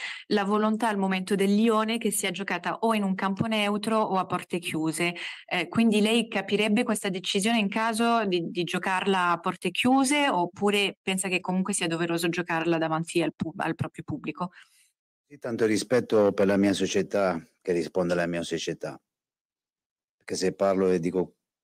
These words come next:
Speaker 2: quello che penso è meglio di no, è meglio che ne parla la società. Quello che è successo è successo fuori dallo stadio, bisogna condannare quello che è successo, però non dico quello che penso, perché è giusto che lo dice la mia società,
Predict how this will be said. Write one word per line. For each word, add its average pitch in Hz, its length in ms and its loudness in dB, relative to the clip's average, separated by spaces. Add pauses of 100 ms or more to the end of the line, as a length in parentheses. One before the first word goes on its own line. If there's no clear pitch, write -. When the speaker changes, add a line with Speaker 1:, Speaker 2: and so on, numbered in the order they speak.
(140)
Speaker 2:
quello 90 220 -2
che 90 140 -4
penso 80 960 -6
è 82 40 -10
meglio 95 300 2
di 92 100 2
no, 107 280 0 (360)
è 92 80 -16
meglio 87 300 -2
che 90 80 -2
ne 87 120 -2
parla 87 240 2
la 85 120 2
società. 90 520 -4 (1300)
Quello 98 160 -2
che 90 120 -2
è - 20 2
successo - 460 -2
è - 20 -8
successo - 480 -4
fuori 92 180 0
dallo 87 260 0
stadio, 101 480 -4 (380)
bisogna 90 420 -4
condannare 87 540 0
quello 82 200 -6
che 82 100 -8
è - 20 -10
successo, 85 560 -10
però 80 320 -10 (1200)
non 117 200 4
dico 135 240 4
quello 123 220 4
che 113 160 0
penso, 101 440 0 (140)
perché 90 540 0
è 90 100 -8
giusto 92 300 -6
che 92 80 -6
lo 90 80 -2
dice 87 240 -4
la 90 80 0
mia 90 160 -2
società, - 500 -10